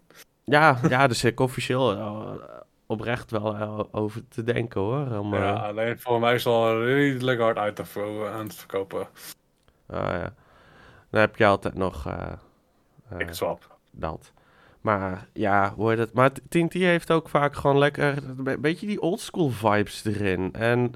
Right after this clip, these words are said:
Speaker 1: dat, ja, misschien wel ook gewoon oud door te zeggen van, "Vroeger was alles beter", maar ja, mis een beetje die oude sounds af en toe ook wel.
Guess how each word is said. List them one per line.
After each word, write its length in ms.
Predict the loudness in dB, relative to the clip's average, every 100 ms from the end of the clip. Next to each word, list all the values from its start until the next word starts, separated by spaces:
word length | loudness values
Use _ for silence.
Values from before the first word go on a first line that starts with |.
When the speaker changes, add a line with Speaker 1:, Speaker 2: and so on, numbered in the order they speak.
| -2
Speaker 1:
dat, 160 | -4 -4 -12 -12 _ -10
ja, 400 | -2 0 2 -2 -8 -20 _ _ _ _ _ _ _ _ _ _ _ _ _ _ _ _ _ _
misschien 320 | -6 -2 0 4
wel 80 | 2
ook 100 | 2
gewoon 240 | 2 4
oud 240 | 2 2
door 140 | 0 -2
te 100 | -2
zeggen 300 | -4 -4 -2
van, 200 | -2 0
"Vroeger 300 | 0 -2 0
was 200 | 0 2
alles 260 | 2 0 0
beter", 480 | 0 0 -2 -4 -2
maar 360 | -2 -2 -4 -12 -10
ja, 280 | 0 2 2
mis 220 | 0 -4
een 80 | -2
beetje 240 | -2 -2 -2
die 160 | 0
oude 180 | 2 0
sounds 380 | -2 -2 -2 -2
af 160 | -6
en 80 | -6
toe 160 | -6 -4
ook 160 | -4
wel. 260 | -4 -4 -6